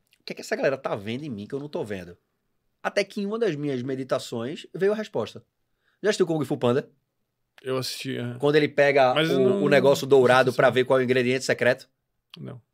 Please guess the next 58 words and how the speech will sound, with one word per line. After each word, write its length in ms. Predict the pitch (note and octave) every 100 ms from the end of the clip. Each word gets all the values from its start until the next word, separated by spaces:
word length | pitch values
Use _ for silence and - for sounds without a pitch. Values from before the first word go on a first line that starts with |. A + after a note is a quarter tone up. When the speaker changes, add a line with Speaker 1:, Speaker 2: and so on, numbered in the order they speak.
| _ _ _
Speaker 1:
Não 140 | F3
tem 160 | E3+ C#3
ingrediente 300 | A2+ G#2+ G2+
Speaker 2:
Não, 60 | -
Speaker 1:
secreto. 400 | G2+ F2+ - - _
Speaker 2:
era, 200 | C3+ C3+ B2+ B2+
era 120 | C3
o 40 |
quê? 200 | - C3 B2+
Speaker 1:
Só 180 | - -
ele. 200 | F#3 C#3+ - _
Speaker 2:
Era 120 | C3
só 160 | - C3+
ele. 200 | C3+ C3 _ _ _ _ _
Speaker 1:
Só 160 | -
que 140 | E3+ D#3
ele 100 | F3
ficava 320 | F3+ E3+ F3
buscando 460 | E3+ D3+ - D3 F3
Speaker 2:
Daí 120 | D3
ele 100 | D3
Speaker 1:
uma 60 | D3+
Speaker 2:
conseguiu 360 | C#3 D3 D#3
ter 120 | C#3+ D3
essa 440 | C#3 D3+ C3+ C3 B2+
Speaker 1:
E 60 | D#3
ele 100 | E3+
ficava 260 | F3+ E3
buscando 340 | E3 E3 F3+ E3+
uma 80 | D#3+
cereja 300 | E3 E3 F3
do 80 | D#3+
bolo. 320 | C3+ C3+ C#3
Uma 120 | D3
cereja 260 | E3+ E3 E3
do, 80 |
só 80 | -
que 80 | G3+
não 100 | A3
existe 380 | A3 E3 A3+ -
cereja 260 | G3 D#3+ D#3
do 60 |
bolo. 160 | C#3+ C3
É 100 | F3+
você 540 | E3+ G3+ A#3 - - F3+
o 80 |
bolo 200 | D#3+ D#3+
inteiro, 360 | F3+ - C#3+ E3
irmão. 380 | D3+ A#2+ F#2 - _ _ - - -
Só 120 | F#3
que 60 | G3+
você 60 |
fica 220 | - A#3
buscando 540 | A#3 A3+ - F3+ G#3 G3
algo 800 | E3+ F#3+ G3+ G3+ D3 D#3 F#3 - -
fora 400 | - - G#3 G3
da 120 | G3+
ca-, 140 | F#3+